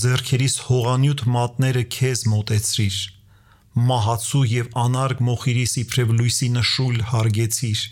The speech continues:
քո օրհնյալ, ահավոր և հզոր հորը մարդասիրապես իմ անարժանիս էլ հայրը կոչեցիր։ Չկիզեցիր նանրությամբ լիբերանս,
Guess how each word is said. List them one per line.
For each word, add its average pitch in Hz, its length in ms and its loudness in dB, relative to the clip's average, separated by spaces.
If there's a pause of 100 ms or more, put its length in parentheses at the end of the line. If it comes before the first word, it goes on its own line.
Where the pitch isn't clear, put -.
(800)
քո 139 240 0
օրհնյալ, 135 800 0
ահավոր 120 580 2
և 117 300 0
հզոր 117 340 0
հորը 127 320 2
մարդասիրապես 120 1080 -2 (380)
իմ 143 240 2 (400)
անարժանիս 127 720 2
էլ 113 160 0
հայրը 117 480 0
կոչեցիր։ 110 680 -2 (920)
Չկիզեցիր 139 880 0
նանրությամբ 117 760 2
լիբերանս, 110 720 2